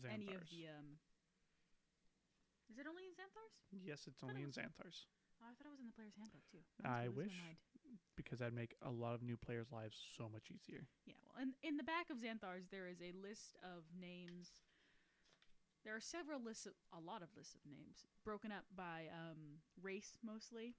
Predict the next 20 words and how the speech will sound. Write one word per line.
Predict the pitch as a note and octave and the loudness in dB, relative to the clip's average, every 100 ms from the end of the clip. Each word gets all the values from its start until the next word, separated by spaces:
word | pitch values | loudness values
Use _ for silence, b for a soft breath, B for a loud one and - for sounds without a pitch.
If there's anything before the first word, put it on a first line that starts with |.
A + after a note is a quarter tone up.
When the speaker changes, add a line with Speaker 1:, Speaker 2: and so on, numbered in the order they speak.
| - _ - | -12 _ -12
Speaker 1:
I | A3+ | -2
think | B3 | 0
there's | G#3 F#3 E3 | 0 -2 4
Speaker 2:
Well, | D3+ C3+ C3 - | 6 6 4 0
it | D3 | 0
starts | - F3 F3+ F3+ | 4 4 4 2
at | C#3+ | 2
race, | C3 A#2+ A#2 - - _ b b b b | 4 4 4 -2 -6 _ b b b b
and | C3+ | 2
then | B2 C3 | 6 6
once | C3+ - | 6 6
you | |
hit | C3+ B2+ | 4 4
human, | - C3 A#2 A2 | 4 6 6 4
it | A2+ | 0
starts | - B2 - | 2 2 2
giving | - A#2+ A#2+ | 2 2 4
you | A2+ A2 G#2 - b b b b b D#3 | 2 2 0 -6 b b b b b 2
more, | B2+ A#2 - | 4 4 4
not | D3+ | 2